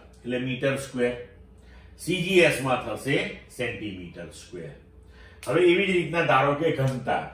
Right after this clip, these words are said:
તો ઘનતાની વ્યાખ્યા છે દળ ભાગ્યા કદ. તો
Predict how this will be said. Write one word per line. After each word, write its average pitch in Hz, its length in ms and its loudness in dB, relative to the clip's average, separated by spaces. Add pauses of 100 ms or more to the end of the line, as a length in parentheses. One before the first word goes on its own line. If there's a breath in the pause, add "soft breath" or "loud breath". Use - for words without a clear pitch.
(540 soft breath)
તો 127 120 -2
ઘનતાની 165 560 2
વ્યાખ્યા 160 480 6
છે 156 180 2
દળ 147 260 6
ભાગ્યા 120 460 0
કદ. 120 240 0 (960 soft breath)
તો 135 120 2